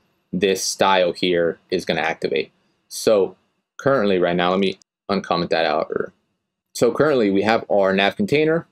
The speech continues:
which is our entire second nav here, right? Uh, I accidentally clicked that, our second nav here. And we're setting that to display num and an overflow of hidden.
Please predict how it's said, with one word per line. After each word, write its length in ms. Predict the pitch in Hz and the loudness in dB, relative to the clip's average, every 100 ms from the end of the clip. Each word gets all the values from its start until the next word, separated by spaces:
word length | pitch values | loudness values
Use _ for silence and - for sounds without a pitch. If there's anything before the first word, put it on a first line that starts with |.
| - | -6
which 200 | 98 104 | -2 0
is 100 | 90 | 0
our 180 | 95 | 0
entire 360 | 92 92 104 98 | 0 0 0 0
second 320 | - 98 95 | 0 -2 0
nav 240 | 92 101 - | 2 0 0
here, 300 | 87 104 - _ _ _ _ | 0 0 -4 _ _ _ _
right? 320 | 87 87 101 - | -2 0 -2 -4
Uh, 40 | 82 | -4
I 140 | 78 | -2
accidentally 360 | - - - - | -4 -6 -8 -4
clicked 220 | 92 - | -4 0
that, 240 | 107 - _ - | -2 -2 _ -8
our 60 | 104 | -4
second 340 | - 98 95 | -2 0 0
nav 220 | 92 92 | 0 0
here. 240 | 113 143 - _ _ - | 0 -2 -6 _ _ -2
And 220 | 98 98 | 0 2
we're 100 | 95 | 0
setting 260 | - 110 104 | 2 2 2
that 140 | 95 | -2
to 100 | - | -4
display 380 | 98 - 107 104 | -6 -2 0 2
num 300 | 110 117 - _ _ - | 2 0 -4 _ _ -6
and 120 | 101 | -2
an 80 | 95 | 0
overflow 460 | 92 90 - 95 82 | 0 -2 -2 -2 0
of 60 | |
hidden. 320 | 127 160 175 | 0 0 -2